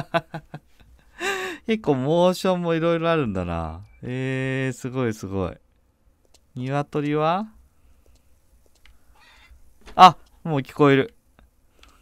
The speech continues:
コケーって言ってる。これ閉めなきゃ逃げそうだな。あー、いいですね。農家っぽくなってきた。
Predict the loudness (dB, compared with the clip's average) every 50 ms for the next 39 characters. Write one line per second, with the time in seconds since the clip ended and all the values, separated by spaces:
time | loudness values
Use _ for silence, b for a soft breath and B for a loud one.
0 | -20 -14 -12 -12 -8 -4 -2 -2 -2 -2 -2 -4 -6 -6 -6 -10 -12 -12 -12 _
1 | -20 -20 -20 -20 -18 -12 -12 -12 -10 -10 -8 -6 -4 0 2 2 2 0 0 -4
2 | -4 -4 -4 -4 -6 -6 -4 -4 -4 -4 -4 -6 -8 -10 -16 -20 _ _ -20 -20
3 | _ _ _ _ -20 -20 _ _ -20 -20 -20 -20 -20 -20 -20 -20 -20 -20 -20 -20
4 | -20 -20 -20 -20 -20 -20 -20 -20 -20 -20 -20 -20 -20 -20 -20 -20 -20 b b b
5 | b b b b b b b -20 -14 -2 4 8 10 10 10 10 8 6 4 0
6 | 0 0 0 0 -2 -4 -4 -2 0 2 2 2 0 0 2 2 4 4 4 4
7 | 2 2 -2 -2 -2 -8 -14 -14 -10 -4 -2 0 0 -2 -2 -6 -8 -8 -6 -6
8 | -8 -8 -8